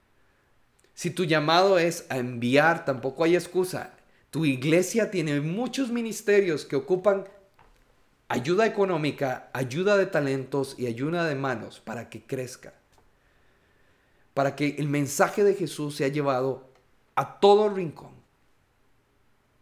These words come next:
Que te llamen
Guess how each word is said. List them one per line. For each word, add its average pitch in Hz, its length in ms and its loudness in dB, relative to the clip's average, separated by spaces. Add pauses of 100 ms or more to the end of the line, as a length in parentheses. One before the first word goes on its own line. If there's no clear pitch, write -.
(3000)
Que 143 100 -2
te 139 160 -2
llamen 214 560 0